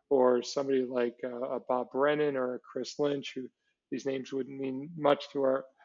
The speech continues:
but these are very, very successful high-tech executives who have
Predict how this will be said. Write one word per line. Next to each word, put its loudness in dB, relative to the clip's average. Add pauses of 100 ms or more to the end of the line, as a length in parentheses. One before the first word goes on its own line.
(160)
but 2
these 6
are 10
very, 8
very 8
successful 2
high-tech 2
executives -4 (520)
who 6
have 2